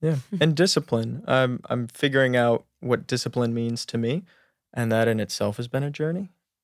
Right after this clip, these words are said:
Speaker 1: So I'm, I'm thankful for discipline.
Speaker 2: Nice.
Speaker 1: Yeah.
Speaker 2: I love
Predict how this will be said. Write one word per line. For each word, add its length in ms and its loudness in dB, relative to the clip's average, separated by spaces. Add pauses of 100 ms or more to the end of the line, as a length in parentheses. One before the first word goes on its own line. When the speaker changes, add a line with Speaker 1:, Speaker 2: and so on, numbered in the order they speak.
(100)
Speaker 1:
So 120 -8
I'm, 280 -4
I'm 320 -12
thankful 360 -8
for 60 -8
discipline. 520 -12 (520)
Speaker 2:
Nice. 380 -16 (440)
Speaker 1:
Yeah. 180 -12 (720)
Speaker 2:
I 40 -8
love 200 -8